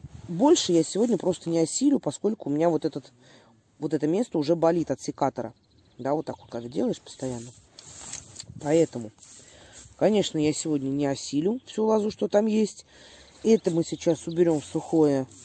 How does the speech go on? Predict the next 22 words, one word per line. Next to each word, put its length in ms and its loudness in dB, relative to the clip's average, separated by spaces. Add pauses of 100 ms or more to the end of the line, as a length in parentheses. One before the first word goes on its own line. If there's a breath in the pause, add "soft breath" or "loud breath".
(180)
продуваемое 640 0
помещение, 720 -2
чтобы 260 -4
подсыхало. 680 0 (460 loud breath)
А 140 0
лоза, 280 4
которая 380 -2
осталась 440 -2
там, 300 2
просто 400 -2
ее 180 2
уберу 540 4
сейчас 400 -4
тоже 240 -2
в 60 -16
сарай. 420 4
И 200 -2
когда 300 2
будет 280 -2
время, 300 2
буду 220 -6
потихонечку 760 -4